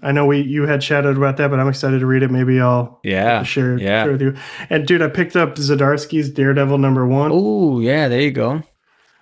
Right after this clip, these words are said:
Speaker 1: So kind of stoked to, to check that one out. Uh, do a Power Bomb number two.
Speaker 2: Nice, very nice.
Speaker 1: And dude, I heard a lot of good stuff about this one, dude, by Sabella,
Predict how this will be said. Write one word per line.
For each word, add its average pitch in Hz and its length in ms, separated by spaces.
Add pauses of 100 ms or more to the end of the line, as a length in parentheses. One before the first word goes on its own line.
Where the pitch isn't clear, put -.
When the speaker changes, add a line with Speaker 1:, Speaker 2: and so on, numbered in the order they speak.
(140)
Speaker 1:
So 139 220
kind 147 200
of 135 120
stoked 143 360
to, 131 300
to 135 140
check 143 280
that 180 200
one 185 180
out. 190 360 (220)
Uh, 135 240
do 147 220
a 156 60
Power 156 300
Bomb 160 240
number 143 220
two. 185 420 (840)
Speaker 2:
Nice, 110 420
very 110 240
nice. 110 720 (460)
Speaker 1:
And 147 200
dude, 180 160
I 175 80
heard 269 180
a 370 60
lot 311 180
of 262 80
good 220 180
stuff 220 280
about 196 280
this 208 240
one, 156 180
dude, 143 300
by 147 140
Sabella, 147 840